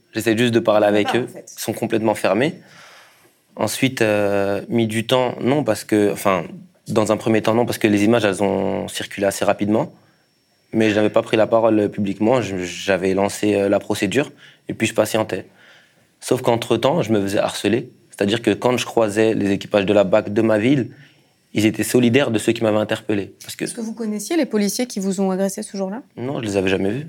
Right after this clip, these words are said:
Speaker 1: C'est, c'est les policiers d'une ville limitrophe.
Speaker 2: Est-ce que vous pouvez juste revenir sur le déroulement des faits, c'est-à-dire d'où ça part ?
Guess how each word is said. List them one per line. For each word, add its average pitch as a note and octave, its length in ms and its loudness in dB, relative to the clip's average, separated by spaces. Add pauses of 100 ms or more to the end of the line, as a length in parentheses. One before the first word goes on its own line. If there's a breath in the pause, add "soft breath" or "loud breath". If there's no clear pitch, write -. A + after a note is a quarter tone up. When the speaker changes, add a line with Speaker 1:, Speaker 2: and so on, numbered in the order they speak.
Speaker 1:
C'est, A2+ 240 2 (100)
c'est - 120 0
les A2+ 80 2
policiers A#2 280 2
d'une A2+ 180 2
ville A2+ 160 2
limitrophe. A2+ 520 -4 (400 loud breath)
Speaker 2:
Est-ce G#3 100 -14
que B3+ 60 -14
vous B3 100 -10
pouvez A3+ 240 -4
juste A3 200 -6
revenir B3+ 320 0
sur - 300 -4 (280)
le G3+ 260 2
déroulement A#3 560 4
des A3+ 100 2
faits, C4+ 220 0
c'est-à-dire G#3+ 300 0
d'où G3 260 0
ça A#3 180 0
part ? G#3 360 -4